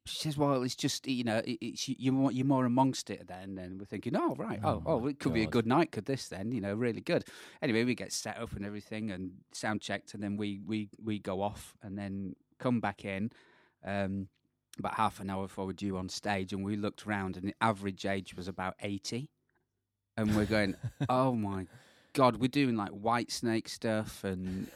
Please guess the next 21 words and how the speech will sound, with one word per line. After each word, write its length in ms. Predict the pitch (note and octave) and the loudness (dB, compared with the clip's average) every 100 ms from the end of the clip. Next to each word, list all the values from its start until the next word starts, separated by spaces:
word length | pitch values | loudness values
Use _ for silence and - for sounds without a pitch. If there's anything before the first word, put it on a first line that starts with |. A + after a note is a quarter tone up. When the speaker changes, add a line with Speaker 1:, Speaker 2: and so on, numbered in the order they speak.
| - - - | -14 -4 2
Speaker 1:
and 240 | A2+ A2+ C3+ | 6 6 8
we 120 | C3+ | 8
were 120 | B2+ | 8
like, 260 | A#2 A2+ - | 8 6 4
"Oh, 480 | C3 B2+ B2 A2 G#2 | 4 6 8 6 4
no." 720 | G#2 B2 C#3+ D#3 D#3 G2+ F#2+ - - - - _ | 2 4 6 6 4 2 -4 -8 -18 -20 -20 _
So 240 | - D3+ D3 | 6 8 10
anyway, 360 | F3 E3 B2 A#2+ | 10 10 10 8
we, 260 | B2 C3 - | 8 6 4
we, 140 | B2 | 0
we 140 | B2 C3+ | 2 2
thought, 340 | - C3+ C3 | 6 6 6
"Right, 220 | C3 B2+ B2 | 6 4 2
okay, 320 | - G#2 G#2 | -2 -2 -2
we, 300 | G#2+ G#2+ G#2 - A2+ | 0 0 -2 -6 0
we, 280 | A#2 A2+ G#2+ - - - B2+ | 2 2 0 -14 -20 -4 2
we're 140 | B2+ | 6
gonna 200 | C3+ B2 | 8 8
start 340 | - A#2+ A2 - | 6 0 -2 0
off 240 | G2+ - | -2 -2
by 300 | - G2 G2 | -4 -4 -4